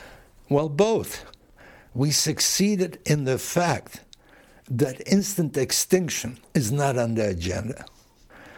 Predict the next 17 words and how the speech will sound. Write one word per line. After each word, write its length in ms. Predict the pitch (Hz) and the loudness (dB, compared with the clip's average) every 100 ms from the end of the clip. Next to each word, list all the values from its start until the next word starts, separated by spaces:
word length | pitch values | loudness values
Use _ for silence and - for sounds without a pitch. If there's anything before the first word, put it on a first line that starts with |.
| - - - - | -20 -20 -20 -4
Did 240 | - 165 160 | 0 2 2
we 160 | 165 | -2
eliminate 540 | 127 127 165 233 220 156 | 0 2 2 2 0 0
nuclear 360 | 147 127 139 | -2 0 0
weapons? 340 | 123 117 160 143 | 0 0 -2 -2
Of 140 | 151 | -2
course 400 | - 175 202 - | 0 -2 0 -2
not. 360 | 98 - - - - _ - - - - - | -4 -6 -10 -20 -20 _ -20 -20 -20 -20 -10
But 180 | - - | -10 -6
did 260 | - 147 190 | 0 0 2
we 120 | 220 | 0
teach 400 | 147 - 180 - | 2 2 2 0
a 80 | 151 | 0
lot 180 | 147 156 | 2 0
of 200 | 139 - | -2 -2
people 580 | 147 165 170 95 - - _ - | 0 2 0 -2 -4 -8 _ -4
understanding 1080 | - 135 117 113 - - 143 139 104 87 - | 0 2 2 2 0 2 2 2 0 -2 -8